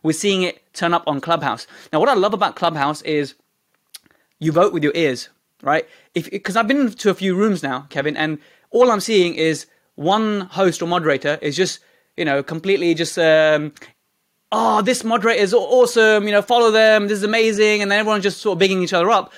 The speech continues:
but no one's actually giving any value. So you vote with your ears, you can just leave. If you don't wanna be in that, you just leave. Uh, so that's what I'm enjoying the most about Clubhouse.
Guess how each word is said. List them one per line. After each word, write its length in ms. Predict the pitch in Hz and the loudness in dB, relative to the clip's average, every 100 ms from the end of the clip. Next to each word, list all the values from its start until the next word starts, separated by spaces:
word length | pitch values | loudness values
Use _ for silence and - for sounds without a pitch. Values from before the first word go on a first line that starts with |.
| - | -8
but 140 | 190 185 | -4 0
no 100 | 220 | 0
one's 160 | 214 | 0
actually 220 | 196 190 | -2 -2
giving 160 | 190 190 | -2 0
any 160 | 175 160 | 0 0
value. 320 | 185 165 123 _ _ - - | 0 -2 -6 _ _ -20 -4
So 420 | 185 180 185 - - - | 2 4 4 0 -10 -8
you 120 | 185 | 2
vote 160 | 233 | 4
with 80 | 220 | 4
your 100 | 175 | 4
ears, 160 | 294 190 | 2 2
you 60 | 151 | -2
can 60 | |
just 100 | 160 | -4
leave. 240 | 190 254 - | 0 0 -2
If 60 | |
you 40 | 165 | -2
don't 120 | 262 | 0
wanna 440 | 254 196 156 - | 0 -2 -6 -10
be 240 | 165 147 247 | -8 -2 -2
in 120 | 160 | 0
that, 160 | 156 175 | -4 -6
you 40 | |
just 160 | 170 175 | -8 -4
leave. 260 | 208 - _ _ - | -4 -6 _ _ -8
Uh, 480 | 143 147 151 151 135 | -2 0 2 2 0
so 140 | - | -2
that's 240 | 151 202 208 | 0 0 2
what 100 | 196 | 0
I'm 160 | 180 | 0
enjoying 340 | - 160 185 175 | -2 -2 0 0
the 60 | |
most 160 | 185 262 | 0 0
about 160 | 156 139 | -2 -2
Clubhouse. 440 | 143 202 127 - | -4 -4 -8 -12